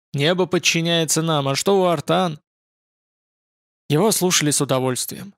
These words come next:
Старый примак сказал громко: «Верно сказал Бисов сын. Главное — пешие ратники.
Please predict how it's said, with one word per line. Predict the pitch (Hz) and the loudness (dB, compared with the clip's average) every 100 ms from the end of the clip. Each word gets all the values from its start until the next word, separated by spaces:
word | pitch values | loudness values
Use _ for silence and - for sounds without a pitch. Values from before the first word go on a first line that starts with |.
| _ | _
Старый | - - - 165 170 156 | -20 -6 0 2 2 0
примак | 139 131 135 180 170 - | -2 -2 -2 -2 -4 -6
сказал | - 135 131 147 151 | -2 -2 0 0 0
громко: | 139 139 127 143 - _ - | -2 -2 -6 -12 -18 _ -4
«Верно | 135 160 160 170 | 0 0 0 -2
сказал | - 170 170 160 | 0 0 2 0
Бисов | 143 156 - 135 | 0 0 0 0
сын. | - 147 139 156 _ _ _ _ _ | 0 0 -2 -6 _ _ _ _ _
Главное — | 143 180 160 139 143 - _ | 2 2 2 -4 -8 -14 _
пешие | 143 143 - 135 | 0 0 0 0
ратники. | 143 147 - - - | 2 0 -4 -16 -18